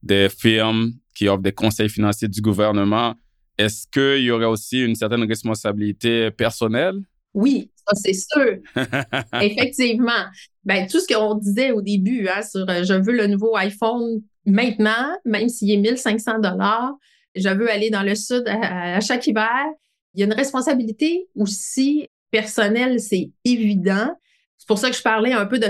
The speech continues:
Speaker 2: campagne de sensibilisation, mais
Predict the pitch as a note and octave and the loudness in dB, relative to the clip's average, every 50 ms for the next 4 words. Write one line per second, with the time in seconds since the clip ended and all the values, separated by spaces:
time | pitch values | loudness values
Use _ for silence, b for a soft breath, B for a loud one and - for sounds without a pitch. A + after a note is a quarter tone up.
0 | G#3 - - B3 G#3+ G3+ G#3 A#3 A#3 B3 A#3+ A3 A3 G3+ G#3 - A3+ A3+ A3 - | -2 -2 -2 0 0 0 0 0 0 0 0 0 0 -2 0 0 -2 -2 -2 -2
1 | - G#3+ G3 A3+ G#3 G3+ G#3+ G#3 G3 G#3+ G3+ F#3+ F3+ F#3 F#3 - - A#3 A#3 A#3+ | -2 -2 0 0 0 -2 -2 0 0 0 0 0 -2 -4 -6 -6 -2 -2 0 0
2 | C4 C#4+ C#4+ C#4+ C#4 G3+ G3+ G3 F3 - | 0 0 0 0 0 2 2 0 -2 -4